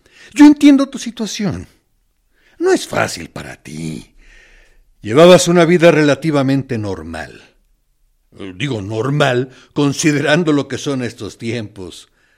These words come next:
Una mujercita linda, joven, un chiquillo sano,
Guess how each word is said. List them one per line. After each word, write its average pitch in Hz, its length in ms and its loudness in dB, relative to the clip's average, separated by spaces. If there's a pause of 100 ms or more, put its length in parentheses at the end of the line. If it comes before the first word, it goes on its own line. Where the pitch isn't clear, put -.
(1000)
Una 107 280 -8
mujercita 87 1120 -10 (240)
linda, 90 840 -12 (440)
joven, 87 800 -10 (1080)
un 78 480 -10
chiquillo 76 560 -10
sano, 117 840 -6